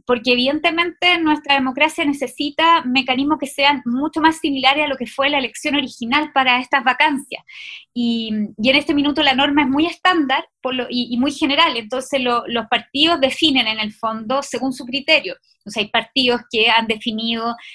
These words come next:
desde su directiva, otras de sus comisiones políticas, otros han hecho mecanismos de primarias internas o de algún tipo de elección. Y en el caso nuestro hicimos un mecanismo que fue, eh, como, como bas-,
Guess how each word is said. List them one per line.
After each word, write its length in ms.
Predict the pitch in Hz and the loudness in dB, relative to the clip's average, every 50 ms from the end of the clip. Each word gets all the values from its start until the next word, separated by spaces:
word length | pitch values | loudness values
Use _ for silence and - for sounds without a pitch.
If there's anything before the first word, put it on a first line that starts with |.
| - - _ | -20 -10 _
desde 240 | - 202 180 202 | -4 -4 -2 -4
su 140 | 180 - 208 | -4 -6 -8
directiva, 680 | 180 196 190 185 _ - 285 285 269 269 247 226 220 220 | -8 -8 -8 -8 _ -2 -2 0 0 2 2 2 2 2
otras 260 | 220 226 220 214 208 | 0 -2 -4 -4 -4
de 100 | 208 202 | -4 -4
sus 160 | 185 - 214 214 | -6 -8 -12 -10
comisiones 400 | 214 202 180 - - 196 175 - | -10 -10 -10 -10 -12 -12 -12 -10
políticas, 600 | - 220 240 285 294 277 285 262 - - 226 - - | -8 -6 -4 -4 -4 -4 -6 -6 -2 0 0 0 -2
otros 260 | 247 254 226 233 233 202 | -4 -6 -4 -4 -4 -2
han 140 | 226 214 214 | -2 -2 -2
hecho 340 | 220 220 - 240 214 208 - _ _ _ _ _ | -4 -4 -6 -8 -8 -8 -10 _ _ _ _ _
mecanismos 460 | _ 214 208 - 202 190 202 202 214 208 | _ 0 2 2 2 0 0 0 -2 -2
de 60 | 196 | -4
primarias 340 | - 196 185 190 185 175 180 | -4 -6 -6 -6 -6 -6 -8
internas 580 | 208 175 - - 294 294 277 247 240 233 214 214 | -10 -4 0 4 4 4 4 4 4 2 2 2
o 60 | 214 | 2
de 60 | 208 | 0
algún 240 | 202 202 214 220 208 | 0 -2 -4 -6 -8
tipo 180 | - 220 - | -6 -4 0
de 80 | 208 208 | 0 0
elección. 640 | 202 190 180 - - - - 320 311 277 262 254 - - - _ _ _ _ _ _ | 0 -2 -6 -10 -8 -4 -2 0 0 0 0 -2 -6 -12 -20 _ _ _ _ _ _
Y 340 | - 247 240 240 233 233 226 | -2 0 0 0 2 0 0
en 100 | 220 226 | 0 0
el 100 | 240 226 | 0 2
caso 240 | - 330 320 - 349 | 2 0 2 0 0
nuestro 260 | 302 320 349 349 349 | 2 2 2 0 -2
hicimos 480 | 320 - - - 302 302 330 349 349 - - _ _ _ - | -4 -2 -4 -4 -2 0 0 0 0 -2 -6 _ _ _ -2
un 120 | 254 254 269 | 0 2 2
mecanismo 640 | 269 285 285 311 247 247 262 294 320 320 320 320 | 2 2 2 0 0 2 2 2 4 4 4 4
que 120 | - 262 247 | 2 0 -2
fue, 400 | - - - 247 247 262 277 285 285 262 240 247 | -2 -4 -2 0 2 4 4 2 2 0 -4 -4
eh, 320 | 247 233 214 214 208 - - - - - | -4 -4 -4 -4 -6 -8 -12 -14 -18 -14
como, 380 | - - 214 214 208 202 202 196 190 180 180 180 - 196 - | -10 -6 -4 -4 -4 -4 -6 -10 -14 -16 -18 -18 -20 -12 -10
como 200 | - 220 214 220 | -8 -6 -6 -4
bas-, 220 | 214 214 208 - | -2 -2 -4 -4